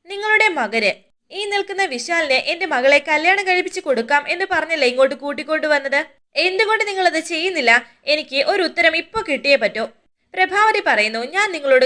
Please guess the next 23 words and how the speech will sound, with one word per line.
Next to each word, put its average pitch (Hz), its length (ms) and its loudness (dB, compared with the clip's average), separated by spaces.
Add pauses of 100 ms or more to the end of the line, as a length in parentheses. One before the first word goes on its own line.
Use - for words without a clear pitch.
കള്ളം 349 320 0
പറഞ്ഞിട്ടില്ല. 220 720 -2 (120)
വിശാലിനെ 359 420 0
കൊണ്ട് 254 240 -2
വിവാഹം 269 440 0
കഴിപ്പിക്കാൻ 294 460 -2 (120)
തന്നെയാണ് 311 320 0
ഞാൻ 240 300 -2
ജാസ്മിനെ 302 400 0
ഇങ്ങോട്ടേക്ക് 381 600 -4
കൂട്ടിക്കൊണ്ടു 277 500 -4
വന്നത്. 202 420 -2 (300)
വിവാഹം 403 360 0
നടത്തി 370 300 4
കൊടുക്കാൻ 359 420 -2
ശ്രമിച്ചതുമാണ്. 262 680 -4 (260)
എന്നിട്ട് 294 320 -4
എന്താണ് 311 500 2
ഉണ്ടായതെന്ന് 254 560 2
ജാസ്മിനും 339 640 -2
ജിതിനും 330 340 -6
നിങ്ങളോട് 392 400 0
പറഞ്ഞിട്ടില്ലേ? 277 680 -2